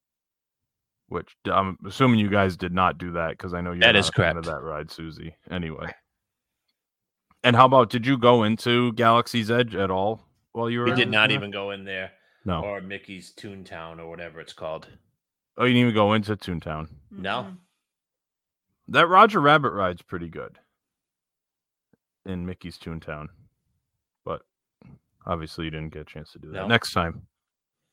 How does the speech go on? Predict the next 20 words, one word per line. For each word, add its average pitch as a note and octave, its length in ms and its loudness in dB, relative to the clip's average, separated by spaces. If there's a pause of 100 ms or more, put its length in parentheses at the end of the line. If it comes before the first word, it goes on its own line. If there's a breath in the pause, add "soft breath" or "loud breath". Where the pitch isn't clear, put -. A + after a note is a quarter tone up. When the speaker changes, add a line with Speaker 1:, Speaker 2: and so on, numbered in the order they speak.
(120)
Speaker 2:
Not B3 260 4
that E4+ 180 4
we E4+ 100 2
didn't G#3 300 -2
want F3+ 340 0
to. G#2 180 -6
We C3+ 180 -8
just, - 400 -10 (840)
I C3+ 80 -2
mean, D3+ 160 0
we A3+ 100 -2
were G4+ 80 2
there D#4+ 160 0
five C#3 400 -2
days. A#2 320 -4
We D3+ 140 -8
needed F3+ 320 -4
all G#2+ 160 -2
five F#2 320 -8
days. F2+ 480 -14